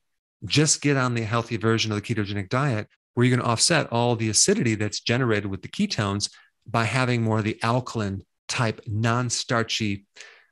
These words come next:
vegetables, okay? So we will talk about that in a minute, but I just wanted to mention there's a very simple solution. But if you're on the, the dirty version of this ketogenic diet, boy, you're gonna have a lot of side effects. And so there goes the compliance.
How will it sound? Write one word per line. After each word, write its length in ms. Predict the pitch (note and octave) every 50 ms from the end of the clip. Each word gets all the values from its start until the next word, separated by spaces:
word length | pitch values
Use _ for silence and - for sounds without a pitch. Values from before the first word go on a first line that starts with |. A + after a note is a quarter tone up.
| _ -
vegetables, 800 | G2 G2+ G2+ F#2+ - - - - - E2+ F2 D#2+ - - - - -
okay? 280 | A2 - G#2+ G2 G#2 G2 - _ _ _ _ -
So 340 | - - G#2+ G2 G2+ - -
we 120 | B2+ C3+ C3+
will 240 | C3 B2+ A#2 G2+ - -
talk 180 | - A#2 G#2+ -
about 240 | G#2+ G#2 G2 G2 -
that 240 | G#2 G2+ - - - _ _ -
in 60 | G#2+
a 20 |
minute, 260 | A#2+ C#3+ C#3+ B2 A2 -
but 100 | G#2+ G2+
I 60 | G2+
just 180 | G#2+ - -
wanted 160 | B2 A#2 G#2+ G2+
to 120 | G2 F#2 - _ _ _ _ _ _ -
mention 300 | B2 D#3 D#3 - C#3+ A#2+
there's 200 | A2+ G#2+ - A2
a 40 |
very 280 | F#2+ G2 B2+ D3 D#3+ D3
simple 280 | - - C#3+ - A#2+ A2
solution. 640 | - - G#2+ G#2+ C3 D3+ D3 - - F2 F2 - -
But 100 | - A2
if 160 | A2 - -
you're 100 | C#3+ D#3+
on 120 | F3 E3 C3+
the, 180 | A2+ G2+ G2 - _ - - - _ _ _ _ _ _ -
the 160 | G#2+ A2+ G#2+
dirty 380 | F#2 - B2 B2+ C#3 C#3+ C#3 B2+
version 580 | F#2+ A2+ A#2+ C3+ C3 - - C3 G2+ F2 G2 -
of 160 | - A#2 G#2
this 140 | A2 G#2+ -
ketogenic 460 | - - A2 G#2 F#2+ G2+ F#2+ F#2+ F2
diet, 320 | - A2 A2+ G#2+ F#2+ - - -
boy, 120 | - B2 G#2+
you're 200 | G#2 G#2+ A#2 A#2+
gonna 260 | C3 A#2+ G#2+ G2+ - - - - - - - - _ _ -
have 240 | - - C3+ B2+
a 40 | A2
lot 180 | G#2 G#2 G2 F#2+
of 80 | F#2
side 240 | - - B2+ A#2+ A#2+
effects. 380 | A2+ - - F#2+ G2 - - - -
And 100 | A#2 G#2
so 380 | - - - B2 A2+ G#2+ G#2 - - - - - - _ _ _ _ _
there 140 | - B2+ C#3
goes 240 | C3 D3+ D3 C#3+ A#2+
the 60 | D3
compliance. 800 | C#3+ - C#3+ B2 - D3 C#3 B2 A2 F#2+ E2+ - - - -